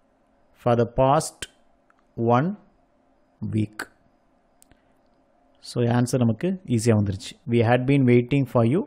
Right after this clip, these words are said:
for the past one week. We had beenறதுனால அது முடிஞ்சு போச்சுன்றது நமக்கு தெரியுது. So நிச்சயமா இந்த வீடியோல உங்களுக்கு பிரயோஜனமான குறிப்புகள் கிடைச்சிருக்கும்னு நான் நம்புறேன்.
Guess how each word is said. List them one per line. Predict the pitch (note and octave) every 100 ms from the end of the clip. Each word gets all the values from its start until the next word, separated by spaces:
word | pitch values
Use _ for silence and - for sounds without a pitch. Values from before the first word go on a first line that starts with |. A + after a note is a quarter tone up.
| -
for | -
the | A2+ G#2+
past | A2+ A2 -
one | G2+ G2
week. | G#2+ G#2 - _ _ _ _ _ _ _ _ -
We | A#2+
had | G#2+ B2
beenறதுனால | C3 C#3+ C3+ C3 B2 B2 D#3+ B3
அது | A2+
முடிஞ்சு | A2+ B2 A#2+
போச்சுன்றது | A#2 A2 A2 A#2+ A2+
நமக்கு | G2+ E3
தெரியுது. | G2+ F#2+ - _ _ _ _ _ _ _ _ _ -
So | C3 C3 B2+ B2
நிச்சயமா | A#2 - B2+ B2+
இந்த | B2 A#2
வீடியோல | A#2+ A#2+ A#2+ C3+ B2+
உங்களுக்கு | A#2 G#2+ G#2+
பிரயோஜனமான | A#2+ A#2 A#2 A#2 A#2 A#2
குறிப்புகள் | A#2+ A#2 A2+ A2+ G#2
கிடைச்சிருக்கும்னு | G#2+ - G#2+ A#2 A2
நான் | G#2+
நம்புறேன். | G2+ G#2 D#3